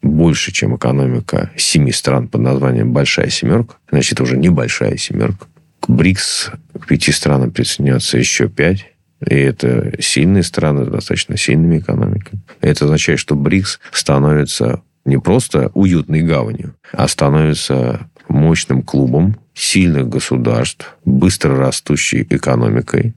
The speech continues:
и способных договариваться, несмотря на очень порой противолежащие, противостоящие и противоречивые их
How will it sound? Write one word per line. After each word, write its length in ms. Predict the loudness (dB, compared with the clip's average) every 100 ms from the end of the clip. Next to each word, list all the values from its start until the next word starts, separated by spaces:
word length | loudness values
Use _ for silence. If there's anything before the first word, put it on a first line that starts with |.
| _ -4
и 120 | 0
способных 640 | 0 0 0 2 2 2 0
договариваться, 800 | 0 0 2 2 0 -2 -4 -4
несмотря 720 | -2 -2 -2 -2 0 0 0 -2
на 380 | -2 0 0 -2
очень 500 | 0 2 2 0 -2 -6 _ _
порой 500 | 0 2 2 2 0 _ -16 -4
противолежащие, 1200 | 2 2 2 0 0 0 0 0 0 -2 0 0
противостоящие 1400 | 0 -2 0 -4 -2 0 2 2 0 -2 0 0 0 -4 -2
и 80 | 0
противоречивые 1120 | 0 0 0 0 -2 -2 2 4 4 2 -2 0
их 280 | 0 0